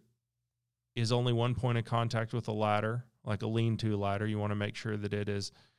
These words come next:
properly placed on the ground to where it cannot slide or slip out from under. There's a lot of great, useful information on osha's website regarding all type of workplace safety.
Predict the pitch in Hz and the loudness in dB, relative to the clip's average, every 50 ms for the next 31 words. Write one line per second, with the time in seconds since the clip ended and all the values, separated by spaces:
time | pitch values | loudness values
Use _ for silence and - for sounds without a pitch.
0 | _ _ _ _ - - 131 127 127 139 123 120 120 117 - - 117 113 110 104 | _ _ _ _ 2 4 4 4 4 4 2 2 2 2 2 2 2 2 2 2
1 | - 120 110 110 107 95 104 101 101 101 104 98 101 101 101 101 107 - - 110 | 0 0 0 0 -2 -2 0 0 0 0 0 -2 -2 -2 -2 -2 -2 -4 -6 -6
2 | 104 104 101 104 104 - - 110 101 101 98 98 98 95 - - 101 92 - 98 | -4 -4 -4 -4 -4 -4 -2 -2 0 0 0 0 -2 -4 -4 -4 -4 -4 -4 -4
3 | 104 104 - 107 107 104 104 98 92 - 104 - _ _ _ _ _ _ _ _ | -4 -4 -4 -2 -2 0 0 -2 -4 -6 -10 -14 _ _ _ _ _ _ _ _
4 | _ _ _ _ _ _ _ _ _ _ _ _ _ _ _ _ _ _ _ _ | _ _ _ _ _ _ _ _ _ _ _ _ _ _ _ _ _ _ _ _
5 | _ _ _ _ _ _ _ _ _ _ _ _ _ _ _ _ _ _ _ _ | _ _ _ _ _ _ _ _ _ _ _ _ _ _ _ _ _ _ _ _
6 | _ _ _ - 139 127 120 139 151 170 190 175 139 110 104 - 113 110 110 117 | _ _ _ 2 4 6 6 6 6 4 4 2 0 -2 -2 0 2 4 4 4
7 | 120 123 - - _ _ _ - 117 117 113 110 - - 113 101 98 101 101 - | 2 0 -6 -16 _ _ _ -2 0 0 0 0 0 -2 -2 0 0 -2 -4 -8
8 | _ _ _ _ _ _ _ _ _ _ _ _ _ _ _ _ _ _ _ _ | _ _ _ _ _ _ _ _ _ _ _ _ _ _ _ _ _ _ _ _
9 | _ _ _ _ _ _ _ _ _ _ _ _ _ _ _ - 123 120 101 - | _ _ _ _ _ _ _ _ _ _ _ _ _ _ _ -6 -4 -4 -2 -2
10 | 113 110 107 107 104 98 - - 104 98 98 98 98 98 98 - 101 107 98 - | 0 0 2 0 0 0 -2 -2 -2 -2 -2 -2 -2 -4 -4 -2 -2 -2 -2 -2
11 | - 104 95 92 98 95 98 95 - - 98 98 - - 104 101 101 101 101 101 | -2 -4 -4 -2 -2 -2 -2 -2 -2 -2 -2 -2 -2 -4 -4 -4 -2 0 0 0
12 | 101 101 - 113 120 127 123 - 113 98 98 92 - 95 - 98 98 - - - | -2 -2 2 2 4 4 2 2 0 -2 -2 -2 -4 -4 -2 -2 -4 -4 -6 -8
13 | 101 98 92 - - 101 101 90 - - 110 107 110 | -6 -6 -6 -6 -6 -8 -8 -8 -10 -10 -10 -10 -12